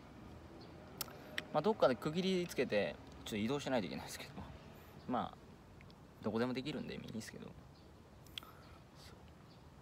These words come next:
う。でもどこでもできるけど、みんなどこでもやんないですからね。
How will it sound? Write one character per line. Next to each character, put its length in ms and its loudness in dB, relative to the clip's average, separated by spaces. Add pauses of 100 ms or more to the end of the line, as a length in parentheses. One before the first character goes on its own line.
(2000)
う。 20 -4
で 60 2
も 80 2
ど 120 8
こ 140 10
で 80 6
も 80 6
で 120 6
き 100 6
る 80 6
け 80 6
ど、 80 10
み 160 6
ん 20 4
な 80 2
ど 100 2
こ 100 2
で 60 2
も 60 2
や 80 4
ん 80 0
な 80 2
い 40 2
で 40 -2
す 80 -4
か 60 -4
ら 80 -4
ね。 60 -8